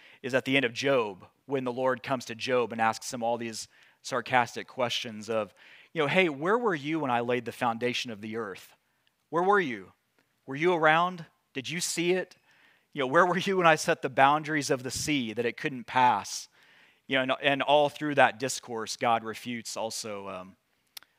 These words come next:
global warming and, and waters raising up, because as much as you wanna look into that science, the sea never passes a boundary.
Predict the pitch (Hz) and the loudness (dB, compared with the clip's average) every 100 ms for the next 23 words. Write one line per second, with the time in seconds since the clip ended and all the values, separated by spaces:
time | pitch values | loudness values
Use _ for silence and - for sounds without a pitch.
0 | _ 127 135 131 120 127 123 123 113 101 | _ -2 -2 -2 -4 -2 -2 -2 -4 -8
1 | 95 92 113 98 110 127 127 120 123 117 | -12 -14 -12 -6 2 4 4 -2 -4 -4
2 | 117 110 113 - 113 120 110 107 123 127 | -4 -4 -4 -4 -8 -8 -8 -6 -4 -4
3 | 113 120 117 117 107 98 _ - - _ | -6 -10 -6 -4 -6 -8 _ -20 -20 _
4 | - 123 139 131 127 113 104 - 131 127 | -10 -6 -2 -2 2 2 2 0 0 2
5 | 117 107 - 107 - 139 127 120 131 127 | 0 -6 -10 -10 -6 -4 0 2 2 2
6 | 104 - 127 - 117 117 123 127 123 104 | -4 0 0 0 -8 2 4 4 0 -10
7 | 92 | -12